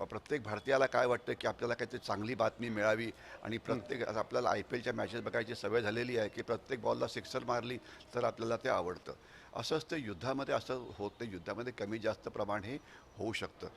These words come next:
Speaker 1: तर याच्यामध्ये जरी पाकिस्तानला सपोर्ट मिळत नाहीये आंतरराष्ट्रीय, तरी पाकिस्तानला फक्त दोनच राष्ट्र सपोर्ट करतायत.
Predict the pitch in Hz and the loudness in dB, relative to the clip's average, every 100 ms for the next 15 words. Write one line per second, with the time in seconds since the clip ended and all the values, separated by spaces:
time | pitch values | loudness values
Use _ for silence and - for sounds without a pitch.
0 | - - - 110 104 156 151 156 165 165 | -16 -12 -6 0 2 2 2 2 0 -2
1 | - - - 104 120 180 - 101 - 131 | -16 -18 -2 0 2 0 -2 -4 -4 -6
2 | - 131 143 143 151 - 104 123 135 110 | -2 0 0 -2 -4 -4 -2 -2 -2 -2
3 | 104 120 - 110 113 123 - 98 120 117 | -2 -2 -2 -4 -2 -4 -4 -4 0 2
4 | 110 - 139 151 110 - - - - - | 2 0 -2 0 0 0 -12 -20 -20 -4
5 | 117 160 - 98 - 131 127 139 147 131 | -2 -2 -2 -2 -4 -2 -2 0 -2 -4
6 | - 127 113 127 175 143 120 - 107 110 | -6 -4 -2 -2 -2 -2 -4 -6 -6 -4
7 | 120 117 113 95 95 104 | -4 -4 -4 0 2 2